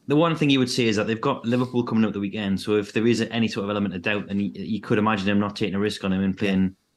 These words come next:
Speaker 1: Kiwior instead.
Speaker 2: Yeah.
Speaker 1: We might get a heads up 'cause it's one of the games tonight, but yeah, I'll be doing exactly the same thing and relying on an, an auto sub if he doesn't feature.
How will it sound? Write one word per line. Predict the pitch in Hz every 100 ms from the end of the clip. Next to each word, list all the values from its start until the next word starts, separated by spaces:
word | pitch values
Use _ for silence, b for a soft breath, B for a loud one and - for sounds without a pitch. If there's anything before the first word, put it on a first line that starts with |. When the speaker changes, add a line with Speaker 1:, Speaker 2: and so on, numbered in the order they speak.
| _ -
Speaker 1:
Kiwior | 110 101 95
instead. | 92 - 98 90 - _
Speaker 2:
Yeah. | 98 90 _ _ -
Speaker 1:
We | 131
might | 120
get | 101
a |
heads | 101 98
up | 95 - -
'cause | 104
it's | 95
one | 104
of | 98
the |
games | 98 90 90
tonight, | 98 87
but | 90
yeah, | 101
I'll | 98
be | 95
doing | 101
exactly | 95 95 73
the | 92
same | - 90
thing | 85 92 92
and | 90
relying | 95 95
on | 92 90
an, | 95
an | 98 104
auto | 120 120 123
sub | 135 147 120
if | -
he | 110
doesn't | 104 98
feature. | 95 110 - 113